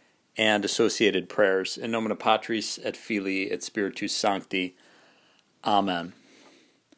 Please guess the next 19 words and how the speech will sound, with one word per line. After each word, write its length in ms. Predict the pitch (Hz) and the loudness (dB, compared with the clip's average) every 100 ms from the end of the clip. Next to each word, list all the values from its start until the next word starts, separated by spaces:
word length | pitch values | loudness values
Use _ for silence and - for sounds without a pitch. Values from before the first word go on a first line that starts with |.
| _ _ _ _ _ _ _ _ _ _ _ _ - | _ _ _ _ _ _ _ _ _ _ _ _ -14
Dear 300 | 107 151 160 | 2 4 6
Lord, 380 | 135 110 90 - - - - - - | 6 6 4 -2 -20 -20 -20 -20 -20
through 200 | - 131 | -4 0
the 100 | 120 | 2
sorrowful 560 | - 131 123 - 151 135 | 6 8 8 6 0 0
and 120 | 120 | 0
immaculate 500 | 110 110 113 117 107 | 4 4 4 4 4
heart 200 | - 117 | 4 2
of 80 | 92 | 2
Mary, 460 | 98 98 110 110 - _ _ _ _ _ _ _ - | 2 4 4 0 -10 _ _ _ _ _ _ _ 4
we 80 | 120 | 8
offer 260 | 135 139 | 8 4
these 200 | 127 120 | 0 0
prayers 400 | - 127 120 117 | 2 6 6 6
in 60 | 113 | 2
reparation 600 | 113 - 113 107 - 104 | 2 6 6 6 0 -4
for 160 | - | -2
the 80 | 98 | -2
sins 600 | 87 - 113 110 104 - | 0 2 2 0 -4 -6